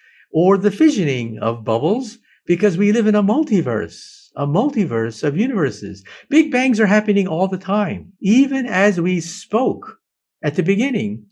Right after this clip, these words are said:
universes have been created. Parallel universes floating in a larger universe. Now, when I was a child, I realized that my parents were Buddhists. And in Buddhism, there is nirvana,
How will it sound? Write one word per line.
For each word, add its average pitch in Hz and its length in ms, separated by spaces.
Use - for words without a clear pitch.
universes 110 960
have 120 180
been 110 540
created. 101 680
Parallel 226 580
universes 160 640
floating 208 640
in 139 140
a 147 80
larger 165 600
universe. 151 880
Now, 110 380
when 156 120
I 233 80
was 254 200
a 147 40
child, - 600
I 120 80
realized 151 520
that 135 80
my 123 140
parents 151 500
were 123 120
Buddhists. 131 640
And 165 120
in 202 140
Buddhism, 214 720
there 180 280
is 160 480
nirvana, 131 720